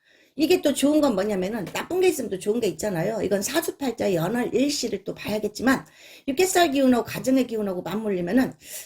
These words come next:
집안에 있어서 조금 그동안에 답답했던 일들이 조금 속 시원하게 해결할 수 있는 누군가가, 뭐 조상님의 음덕을 또 받는다든가 아니면 조상님의 기운을 받아서 좀 도움을 받을 수 있는 요런 기운이기도 합니다.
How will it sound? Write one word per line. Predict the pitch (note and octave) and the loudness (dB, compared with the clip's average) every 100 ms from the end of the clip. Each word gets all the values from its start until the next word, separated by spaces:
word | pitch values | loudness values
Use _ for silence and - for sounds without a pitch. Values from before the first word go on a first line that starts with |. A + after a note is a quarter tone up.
| - | -6
집안에 | C4+ C#4 F4 E4+ | 2 6 6 6
있어서 | B3+ A3 G#3 G3+ G3 F#3 | 4 2 -2 0 -2 0
조금 | C#4 B3+ A3+ G3 | 0 0 0 -2
그동안에 | G#3+ - G#3+ F3+ F#3 F3+ | -6 -4 -2 -2 -2 -4
답답했던 | - - D#4+ E4 - A#3+ G#3 F#3+ F3 - | -6 0 2 2 2 -2 -2 -4 -6 -4
일들이 | A3+ B3 G#3+ G#3+ | 0 2 2 0
조금 | C4 C4+ - G#3+ | -4 -4 -4 -4
속 | - E4+ | -4 -2
시원하게 | - F4+ F#4+ F#4 D4 A3+ D3 | 0 2 2 4 2 0 -4
해결할 | G#3 E4 G4 F#4 B3+ A3 | -6 -2 0 0 0 -4
수 | - | -6
있는 | F3+ E3 D#3+ | -6 -6 -2
누군가가, | C4+ E4 C#4+ G#3+ C#3+ - _ _ | 2 4 4 2 -2 -12 _ _
뭐 | - F#3+ | -8 -6
조상님의 | A3 C4+ C4 G#3+ G3 | -4 2 2 2 0
음덕을 | F3 G#3+ G#3+ F#3+ | -2 -2 -2 -4
또 | D#3 D#3 | -6 -8
받는다든가 | E3 D#3 - F#3+ F3 D#3 F#3 F#3+ G#3 | -10 -10 -8 -4 -2 -2 -2 0 0
아니면 | E3 E3 | 0 -2
조상님의 | D#3+ F#3 G3 D#3+ D#3 | -4 -4 -2 0 -2
기운을 | - G3 F#3 D#3 | -2 -2 -2 -6
받아서 | D#3 D3+ D#3 G#3 - - - _ | -6 -6 -4 -4 -6 -14 -14 _
좀 | G#3 F#3 | -4 0
도움을 | A#3 D4 D#4 B3 | 4 6 6 4
받을 | - A3+ A3+ C4 | 0 -2 0 0
수 | G#3+ | 0
있는 | F#3 D#3+ | -2 0
요런 | G#3 G#3 E3+ | 0 -2 -6
기운이기도 | D#3+ G#3 G3 C#3+ B2+ | -4 -2 -2 -4 -8
합니다. | G3+ D#3 B2+ | -8 -6 -6